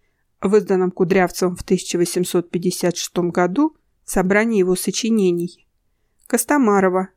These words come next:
Богдана Хмельницкого и Бунстеньки Разина, выходивших тогда уже в тысяча восемьсот пятьдесят девятом вторых изданиях,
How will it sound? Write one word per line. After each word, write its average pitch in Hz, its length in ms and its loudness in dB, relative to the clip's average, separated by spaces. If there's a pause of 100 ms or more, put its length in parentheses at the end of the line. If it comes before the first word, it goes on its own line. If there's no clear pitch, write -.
(160)
Богдана 185 480 2
Хмельницкого 190 720 0
и - 240 0
Бунстеньки 180 640 0
Разина, 190 560 0 (580)
выходивших 190 720 0
тогда 220 380 2
уже 214 300 0 (400)
в - 100 -20
тысяча - 320 -2
восемьсот 190 540 0
пятьдесят 185 460 0
девятом 180 600 0
вторых 190 420 0
изданиях, 185 680 -2